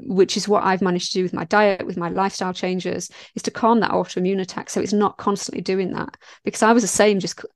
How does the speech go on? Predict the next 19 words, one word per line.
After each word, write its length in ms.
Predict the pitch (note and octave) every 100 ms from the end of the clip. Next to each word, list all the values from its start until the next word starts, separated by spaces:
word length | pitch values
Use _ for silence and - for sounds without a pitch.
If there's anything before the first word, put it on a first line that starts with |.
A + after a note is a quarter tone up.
| -
like, 200 | F#3 -
constantly 380 | - A#3+ - -
flaring 540 | - G#3 G3 G3 F#3 G3+
up 240 | F#3+ -
with 120 | F3 -
symptoms. 760 | F#3+ - - - - - - - - - - -
And 300 | - F#3+ G3 -
my, 200 | G#3 F#3+ -
around 240 | F#3+ F#3 F3+
my 100 | F3
cycle 680 | - A3 B3 - B3 A#3+ A#3+
would 180 | A3 G#3+
be 160 | G#3+ G#3+
one 160 | G3
of 60 | G3
those 200 | F#3+ F#3+
things 520 | - G3+ G3 G3 -
that 120 | -
would, 280 | F3+ F3+ F3